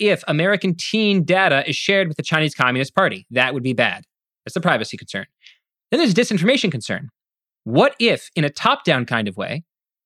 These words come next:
China wants certain kind of messages to be amplified, to go viral on TikTok? Couldn't they, theoretically, in the future, make that happen in such a way that American teenagers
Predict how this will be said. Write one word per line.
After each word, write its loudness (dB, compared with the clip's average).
China 0
wants -2
certain 0
kind 0
of 0
messages -4
to 2
be 2
amplified, -2
to 0
go 4
viral 0
on 2
TikTok? -6
Couldn't 0
they, 2
theoretically, 0
in 2
the 0
future, -4
make 2
that 2
happen -2
in 2
such 0
a 2
way 2
that 0
American 0
teenagers -2